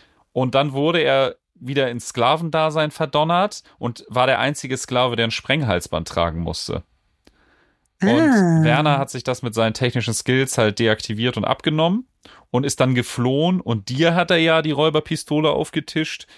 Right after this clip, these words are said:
Speaker 1: dass er nur geflohener Sklave wäre. Von dieser ganzen
Speaker 2: Mhm.
Speaker 1: Vorgeschichte, dass er mal Raider war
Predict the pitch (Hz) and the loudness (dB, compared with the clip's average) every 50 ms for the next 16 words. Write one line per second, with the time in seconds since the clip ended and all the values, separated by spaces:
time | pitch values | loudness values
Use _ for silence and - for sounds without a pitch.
0 | _ _ - 123 - - 139 139 139 135 131 131 - - - 135 131 123 120 117 | _ _ -4 -2 -2 -2 -2 -2 -2 -4 -4 -6 -6 -6 -6 -6 -4 -4 -4 -6
1 | - - - 143 156 151 131 95 90 82 80 87 80 - - - - - - _ | -4 -2 0 0 2 2 0 -2 -4 -8 -6 -6 -6 -6 -8 -12 -14 -20 -20 _
2 | _ - - - - 196 175 165 160 160 165 185 208 190 202 170 - - 113 95 | _ -4 0 2 4 6 6 8 6 6 6 6 4 4 2 2 0 0 -2 -2
3 | - - 104 92 98 92 107 95 92 92 92 95 104 127 175 180 131 95 90 80 | -2 -2 -2 -2 -2 0 0 0 0 0 0 2 2 2 4 4 4 2 2 2
4 | 90 85 78 76 - - - | 0 0 0 0 -2 -4 -6